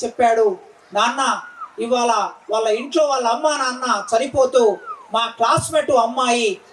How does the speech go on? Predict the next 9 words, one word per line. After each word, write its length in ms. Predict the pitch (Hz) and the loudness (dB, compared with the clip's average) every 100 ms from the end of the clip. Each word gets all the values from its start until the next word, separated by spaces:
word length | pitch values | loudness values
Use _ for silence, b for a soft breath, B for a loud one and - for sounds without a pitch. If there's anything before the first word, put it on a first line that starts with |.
| - - - - | -20 -20 -6 2
చాలా 280 | 302 330 349 | 4 4 2
క్లెవర్ 440 | - 254 285 294 | 0 -2 -2 -2
నాన్న, 240 | 254 240 240 202 - - 208 | -4 -2 0 -2 -4 -8 -2
ఆ 60 | |
అమ్మాయి 360 | 220 220 262 240 | -2 -2 -4 -2
కూడా 180 | 233 220 208 | -2 -4 -2
చనిపోయింది" 800 | 214 233 226 214 208 208 180 143 - | -2 2 4 4 4 2 2 -2 -2
అని 100 | 202 202 | -2 2
చెప్పాడు. 460 | 180 - 175 - | 0 2 0 0